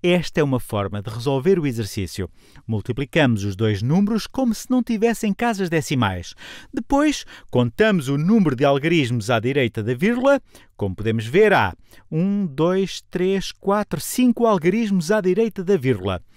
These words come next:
Assim, no produto deveremos ter um, dois, três, quatro, cinco algarismos.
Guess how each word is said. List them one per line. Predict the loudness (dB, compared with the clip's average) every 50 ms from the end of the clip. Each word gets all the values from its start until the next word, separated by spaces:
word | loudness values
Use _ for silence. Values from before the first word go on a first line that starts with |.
| -20 -20 -20 -20 -14 -8
Assim, | -8 -8 -4 -2 2 2 2 2 0 -2 -8 -20 -10 -4
no | -2 -2 -2
produto | -2 -4 -4 0 0 0 0 -2 -4 -4
deveremos | 0 2 2 2 2 -2 -4 -2
ter | 0 2 4 4 2 0 -6 -14 -20 -20 -20 -18 _ -6
um, | -2 -2 0 0 0 -2
dois, | -2 -2 0 0 2 2 0 -2 -4 -8 -10 _
três, | -4 -2 -2 -2 -2 -4 -6 -10
quatro, | -6 -2 0 0 0 0 -2 -4 -6 -6
cinco | -6 -4 -4 -2 -2 -2 -2 -2 -2
algarismos. | 0 0 0 0 0 0 0 0 0 -2 -2 -4 -6 -6 -8 -10 -14